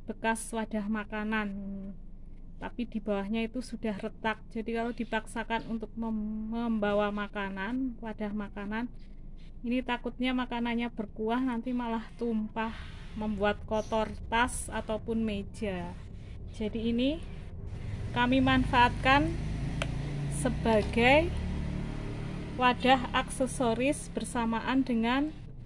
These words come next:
botol plastik. Botol plastiknya kita potong pada bagian bawah dan leher botolnya saja.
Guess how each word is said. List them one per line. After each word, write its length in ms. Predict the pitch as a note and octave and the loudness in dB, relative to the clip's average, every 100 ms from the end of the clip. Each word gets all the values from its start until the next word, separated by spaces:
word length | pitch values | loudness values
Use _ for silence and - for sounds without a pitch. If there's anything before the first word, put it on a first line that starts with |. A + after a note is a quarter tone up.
| - - | -12 0
botol 640 | A3 A3 G#3+ B3 C4 C#4 C#4 | 6 6 4 2 6 6 4
plastik. 640 | - A#3+ A#3 - - B3+ - - - - - - - - - - - - - - - - - - - | 2 2 2 0 -4 -4 -4 -10 -12 -12 -12 -12 -12 -12 -12 -14 -12 -12 -12 -12 -12 -12 -12 -10 -2
Botol 320 | A3+ A#3+ A#3+ | -2 0 0
plastiknya 880 | A#3+ B3 A#3+ C4+ C4+ B3 B3+ C#4 F4 - - - - - - - - | 4 2 4 -2 2 4 8 8 6 0 -12 -12 -12 -12 -14 -14 -8
kita 320 | C4 - B3+ | -4 0 2
potong 560 | - B3+ B3 C#4 C#4+ C#4+ | 4 2 6 6 6 4
pada 240 | C4+ A#3 | 2 2
bagian 560 | A3 G#3 A3+ A3 A3 G#3+ | 2 2 4 4 4 0
bawah 640 | G#3+ G3+ F#3+ G3 A3 - - - - - - - - - - - - - - | 0 2 4 4 4 2 -4 -14 -14 -14 -16 -16 -16 -16 -16 -16 -14 -14 -2
dan 320 | A3+ B3 B3 | 2 4 2
leher 320 | A#3+ A3+ A3+ | 2 0 0
botolnya 640 | A3 G#3+ G#3 G#3 G#3 G#3 G#3 | 0 0 2 2 2 0 -2
saja. 640 | A3+ G3 - G3+ F3+ F#3+ | -2 -4 -2 -2 -2 -8